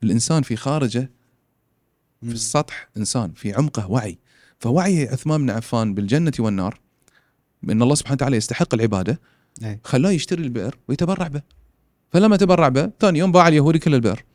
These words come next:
Speaker 1: فصار الأمن المائي عند المسلمين.
Speaker 2: مم.
Speaker 1: بدأوا المسلمين يزرعون. الرسول صلى الله عليه وسلم كان يقول: "لا خير في أمة تأكل مما لا تزرع".
Speaker 2: مم.
Speaker 1: فبدأوا يزرعون.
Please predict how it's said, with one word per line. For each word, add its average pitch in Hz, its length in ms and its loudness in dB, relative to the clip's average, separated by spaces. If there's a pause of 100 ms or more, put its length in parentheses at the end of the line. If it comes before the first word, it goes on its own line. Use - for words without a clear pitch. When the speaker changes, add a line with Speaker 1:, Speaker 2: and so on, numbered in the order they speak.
(200)
Speaker 1:
فصار 135 340 -4
الأمن 123 280 0
المائي 110 320 2
عند 98 120 -6
المسلمين. 90 460 -10 (760)
Speaker 2:
مم. 104 300 -10 (340)
Speaker 1:
بدأوا 135 220 8
المسلمين 135 380 4
يزرعون. 123 360 4
الرسول 113 240 4
صلى - 60 -4
الله 147 100 4
عليه 143 100 -2
وسلم - 160 -20 (580)
كان 123 180 2
يقول: 127 440 4 (180)
"لا 139 140 10
خير 143 260 4
في 127 140 2
أمة 143 460 -2
تأكل - 260 0
مما 127 220 2
لا 117 100 2
تزرع". 151 440 0 (840)
Speaker 2:
مم. 113 60 -8
Speaker 1:
فبدأوا 101 260 2
يزرعون. 127 380 4